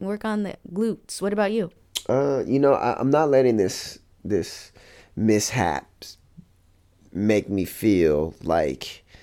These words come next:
Speaker 2: um, a couple of steps behind. I'm still gonna hit the ground running.
Speaker 1: Mm-hmm.
Speaker 2: Um, I think it was the beginning of the year. I walked outside and my bike was stolen. <laughs>
Speaker 1: Oh, yeah. <laughs>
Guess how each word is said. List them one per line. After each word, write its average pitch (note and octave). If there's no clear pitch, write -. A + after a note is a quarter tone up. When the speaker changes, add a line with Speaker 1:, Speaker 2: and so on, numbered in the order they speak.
Speaker 2:
um, E2+
a -
couple E2+
of E2
steps -
behind. E2
I'm F#2+
still A#2
gonna A#2
hit B2+
the G2
ground G2+
running. G#2
Speaker 1:
Mm-hmm. F#3
Speaker 2:
Um, F2+
I C#3
think D#4
it D4+
was B2+
the G2
beginning A2
of G#2
the F#2
year. G#2+
I F2+
walked G#2+
outside G#2
and D#2+
my D2+
bike D3
was -
stolen. -
<laughs> G#3
Speaker 1:
Oh, C4
yeah. C#4+
<laughs> C4